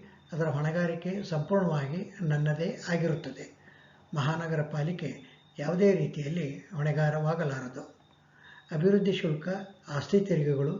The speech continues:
ಸಂಪೂರ್ಣವಾಗಿ ಪಾವತಿಸಲ್ಪಟ್ಟಿವೆ. ಮಂಜೂರಾದ ನಕ್ಷೆಯನ್ವಯ ವಾಹನ ನಿಲುಗಡೆಗಾಗಿ ಅಗತ್ಯವಾದ ಜಾಗವನ್ನು ಕಾಯ್ದಿರಿಸಲಾಗಿದೆ. ಕಟ್ಟಡ ನಿರ್ಮಾಣದಲ್ಲಿ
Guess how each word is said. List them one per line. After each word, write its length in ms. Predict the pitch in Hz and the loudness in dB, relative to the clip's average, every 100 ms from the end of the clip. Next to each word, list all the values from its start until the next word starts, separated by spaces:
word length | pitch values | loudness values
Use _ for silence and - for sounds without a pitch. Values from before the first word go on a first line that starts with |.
| - - - - | -8 -20 -20 -6
ಸಂಪೂರ್ಣವಾಗಿ 760 | 160 151 202 190 160 139 135 185 - - | 0 2 4 4 2 0 -4 -6 -10 0
ಪಾವತಿಸಲ್ಪಟ್ಟಿವೆ. 880 | 208 202 180 156 - 143 143 127 - - _ _ _ _ - | 0 0 -2 -2 -4 -6 -8 -8 -10 -18 _ _ _ _ -8
ಮಂಜೂರಾದ 580 | 147 147 170 175 160 151 | 0 2 4 4 4 2
ನಕ್ಷೆಯನ್ವಯ 760 | 147 143 - 147 139 139 151 214 - - - - _ | 0 -2 -4 -4 -2 -2 -2 -4 -6 -14 -20 -20 _
ವಾಹನ 400 | 143 143 135 170 170 | -4 -2 0 0 0
ನಿಲುಗಡೆಗಾಗಿ 760 | 165 151 151 147 151 170 170 123 - - - - - | 2 2 4 4 4 2 0 -4 -10 -20 -20 -14 0
ಅಗತ್ಯವಾದ 600 | 156 185 185 151 147 143 | 4 4 4 2 2 0
ಜಾಗವನ್ನು 640 | 131 143 143 143 151 180 - - - - | 0 0 0 0 0 -2 -6 -12 -20 0
ಕಾಯ್ದಿರಿಸಲಾಗಿದೆ. 840 | 175 180 156 - 127 123 123 123 - - - - - | 4 4 4 0 -6 -6 -8 -10 -12 -20 -20 -20 -12
ಕಟ್ಟಡ 360 | - 156 - 160 | -4 -4 -2 0
ನಿರ್ಮಾಣದಲ್ಲಿ 760 | 156 151 147 151 151 147 151 | 2 2 2 2 2 0 0